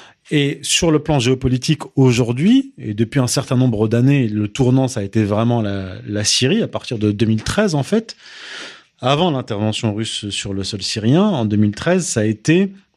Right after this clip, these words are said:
les navires de guerre américains, britanniques et français qui s-, qui, qui, qui s'apprêtaient à bombarder, donc qui étaient au large de la Syrie, qui s'apprêtaient à bombarder la, la, la Syrie, et se sont interposés les navires de guerre russes. Et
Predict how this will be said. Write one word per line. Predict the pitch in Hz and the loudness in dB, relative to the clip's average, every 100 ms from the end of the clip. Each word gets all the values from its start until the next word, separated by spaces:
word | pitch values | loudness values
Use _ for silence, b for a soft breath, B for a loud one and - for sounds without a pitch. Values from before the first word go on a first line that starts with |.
| - | -16
les | 120 101 | -10 -4
navires | 101 143 180 165 185 127 | 2 4 4 2 2 2
de | 123 | -2
guerre | 123 139 123 - | 0 0 0 -2
américains, | 147 143 139 139 147 127 | 2 2 0 -2 0 0
britanniques | 104 139 139 135 131 | 0 0 2 2 2
et | 113 | -2
français | - 123 117 - 185 | -2 -2 -2 0 0
qui | 196 | 0
s-, | 117 - 156 - - | -4 -6 -8 -16 -14
qui, | - 107 120 143 139 _ | -8 -6 -6 -6 -10 _
qui, | - 117 117 | -8 -6 -6
qui | - | -4
s'apprêtaient | - - 156 - 143 | -2 0 -2 -2 0
à | 147 | 2
bombarder, | 113 120 117 113 117 120 - | 2 2 2 2 0 -2 -6
donc | 95 | -8
qui | 113 | -2
étaient | 101 | 2
au | 113 | 4
large | 131 120 | 2 0
de | 107 | -2
la | 101 | -2
Syrie, | - 131 175 | 0 0 0
qui | - | -2
s'apprêtaient | 131 - 139 | -4 -2 0
à | |
bombarder | 147 135 120 123 | 2 2 2 0
la, | 147 131 123 B B B B B | 0 0 -2 B B B B B
la, | 110 110 107 107 - | 2 2 2 -2 -2
la | 107 104 | -2 0
Syrie, | - 117 139 196 | 0 0 0 2
et | 131 | 0
se | 117 | 0
sont | 131 156 147 | 0 0 0
interposés | 135 123 131 - 113 113 190 | -2 -4 -6 -4 0 2 2
les | 147 | 4
navires | 135 120 123 113 | 2 2 0 0
de | 113 | 0
guerre | 123 180 170 - b b b b | 2 0 -2 -8 b b b b
russes. | 113 113 151 - - - _ b b b _ - | -2 2 2 0 -4 -8 _ b b b _ -4
Et | 131 | -2